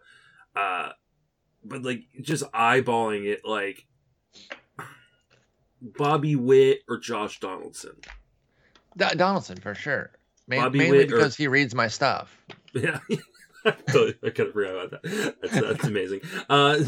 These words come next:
Speaker 1: <laughs> Bobby Witt or Ke'Bryan Hayes?
Speaker 2: Cabrisi.
Speaker 1: Uh, Witt or Moncada?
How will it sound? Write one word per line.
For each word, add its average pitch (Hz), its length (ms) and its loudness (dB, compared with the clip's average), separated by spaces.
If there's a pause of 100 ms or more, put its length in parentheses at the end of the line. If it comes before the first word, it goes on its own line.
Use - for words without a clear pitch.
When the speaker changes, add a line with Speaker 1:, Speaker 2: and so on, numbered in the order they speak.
Speaker 1:
<laughs> 107 160 -10
Bobby 170 320 4
Witt 180 180 0
or 135 360 6
Ke'Bryan 123 420 0
Hayes? - 420 -10 (560)
Speaker 2:
Cabrisi. 190 760 0 (480)
Speaker 1:
Uh, 101 380 -4 (120)
Witt 139 400 2
or 127 80 2
Moncada? 101 640 -4